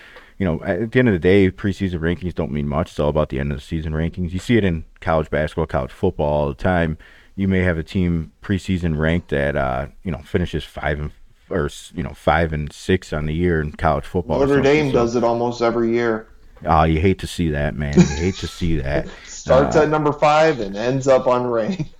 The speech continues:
Speaker 1: Yeah, I just hate to see that. You know,
Speaker 2: We're gonna
Speaker 1: I'm
Speaker 2: lose some Notre Dame fans.
Speaker 1: Uh, that's okay. I mean, we don't, no, I'm just kidding. I, I hate Notre Dame. Uh, despise them with a passion.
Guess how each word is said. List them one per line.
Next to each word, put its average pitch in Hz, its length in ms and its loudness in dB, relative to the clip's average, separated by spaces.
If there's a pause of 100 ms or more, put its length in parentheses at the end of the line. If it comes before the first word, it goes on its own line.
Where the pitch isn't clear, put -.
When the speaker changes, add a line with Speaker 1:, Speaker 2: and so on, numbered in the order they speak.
(280)
Speaker 1:
Yeah, 87 560 4
I 98 80 -2
just 82 180 -6
hate 76 200 -4
to - 100 -14
see 76 220 -8
that. 67 260 -4
You 78 140 -6
know, 80 60 -2
Speaker 2:
We're 123 120 4
gonna 104 200 2
Speaker 1:
I'm 104 60 0
Speaker 2:
lose 107 220 0
some 104 180 -6
Notre 107 280 2
Dame 107 280 0
fans. 113 540 -2 (640)
Speaker 1:
Uh, 80 520 2
that's 110 180 4
okay. 76 420 -2
I 90 80 -2
mean, 82 320 -4 (140)
we 92 160 0
don't, 82 140 -2 (340)
no, - 80 0
I'm - 160 0
just - 160 0
kidding. 85 380 -4
I, 87 380 0
I - 20 0
hate 95 180 0
Notre 85 300 -2
Dame. 90 420 -2
Uh, 90 380 2
despise 87 560 0
them 87 120 -4
with 82 140 -6
a 82 60 -6
passion. 95 760 -2